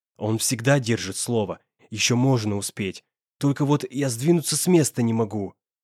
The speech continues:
Выходит, это не кошмарный сон, и ублюдок всё-таки забрал её.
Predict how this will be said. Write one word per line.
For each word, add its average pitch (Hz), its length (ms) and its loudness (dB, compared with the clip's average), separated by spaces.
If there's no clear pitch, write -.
Выходит, 196 720 2
это 104 160 -4
не 101 100 0
кошмарный 165 560 2
сон, 110 420 0
и 110 80 -2
ублюдок 131 460 2
всё-таки - 360 0
забрал 170 420 6
её. 85 340 -6